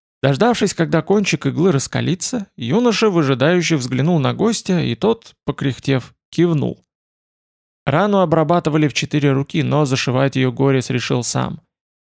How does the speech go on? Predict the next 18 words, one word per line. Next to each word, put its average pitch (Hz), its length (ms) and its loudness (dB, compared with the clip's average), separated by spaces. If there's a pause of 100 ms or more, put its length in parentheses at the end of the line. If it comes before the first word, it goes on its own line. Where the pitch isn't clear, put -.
(260)
Тим 226 220 4
с - 100 2
неудовольствием 165 680 2
следил 143 340 0
за 135 180 0
тем, 190 220 0
как 151 240 -4
игла 143 300 0
в 160 80 -4
руке 147 260 -2
Гориса 170 480 0
протыкает 123 580 -4
плоть, 135 460 -4 (100)
но 208 220 2
не 240 100 0
услышал 202 480 0
ни 127 280 0
стона. - 540 -8